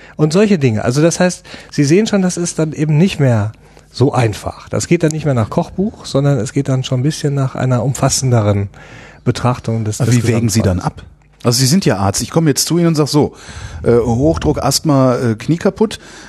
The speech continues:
Speaker 2: Äh, außerdem, ja, zeige ich Anzeichen einer Demenz. Wie, wie wägen Sie ab, worum Sie sich kümmern?
Speaker 1: Ja, das
Speaker 2: Lebenserwartung? Lebenserwartung
Speaker 1: Oh nein, das
Speaker 2: nach
Speaker 1: ist
Speaker 2: Krankheit? Also
Speaker 1: Mhm.
Speaker 2: der wird, der wird wahrscheinlich eher, äh, an der Demenz dahin scheiden als am Hochdruck. Also
Speaker 1: Es
Speaker 2: kümmern
Speaker 1: geht
Speaker 2: wir uns
Speaker 1: um
Speaker 2: nicht
Speaker 1: das
Speaker 2: um den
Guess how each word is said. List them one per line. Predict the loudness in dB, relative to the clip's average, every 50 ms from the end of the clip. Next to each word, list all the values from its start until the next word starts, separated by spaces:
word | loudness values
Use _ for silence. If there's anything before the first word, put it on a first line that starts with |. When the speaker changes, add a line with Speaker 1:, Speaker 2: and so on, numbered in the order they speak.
| -20 -12 -4
Speaker 2:
Äh, | 0 0
außerdem, | 0 2 2 0 0 0 2 2 2 2 2 0 -2 -4 -8 -10 -10 -4 -2
ja, | -2 -2 -2 -4 -8 -10 -12 -10 -10 -10 -8 -6
zeige | -4 -2 0 0 0
ich | 0 0
Anzeichen | 0 0 0 0 0 2 2
einer | 2 2 2
Demenz. | 2 0 0 0 -2 -2 -6 -8 -8 -6
Wie, | -6 -6 -6 -6
wie | -6 -2 0
wägen | 0 0 2 2
Sie | 0 0 0
ab, | -2 -2
worum | -6 -4 -4 -4
Sie | -2 -4
sich | -4 -6 -6 -8
kümmern? | -8 -8 -6 -6 -8 -12 -14 _ _ -2 -2
Speaker 1:
Ja, | -2 -2 -2
das | -6 -4
Speaker 2:
Lebenserwartung? | -2 0 0 2 0 0 0 0 -2 -2 -6 -10 -10 -12 -12 -12
Lebenserwartung | -12 -10 -10 -8 -4 0 0 0 2 2 0 2 2
Speaker 1:
Oh | 2
nein, | 0 2
das | 2 2
Speaker 2:
nach | 2 0
Speaker 1:
ist | -2 -2
Speaker 2:
Krankheit? | -2 -2 -2 0 0 0 0 -2 -4 -10 -20 -20 -20 -14 -4
Also | -2 0 0 0
Speaker 1:
Mhm. | 0 0
Speaker 2:
der | 0 0 0
wird, | 0 -2 -4 -8 -18 -8 -2
der | -2 0 0
wird | 0 0
wahrscheinlich | 0 0 0 0 0 0 -2 0
eher, | 0 2 2 2 2 0 0 0 0 0 0 0
äh, |
an | 0 0 0
der | 2
Demenz | 2 2 2 2 0 0
dahin | 2 2 2 2 2
scheiden | 0 2 0 2 2 0
als | -2 -2 -2
am | -2 -2
Hochdruck. | 0 -2 -4 -4 -6 -6 -6 -4 -4
Also | -6 -4 -6 -6 -10 -8
Speaker 1:
Es | -4
Speaker 2:
kümmern | -2 0 2
Speaker 1:
geht | 2 2 2
Speaker 2:
wir | 2
uns | 0
Speaker 1:
um | 0
Speaker 2:
nicht | -2 -2
Speaker 1:
das | -2 0
Speaker 2:
um | 0
den | 2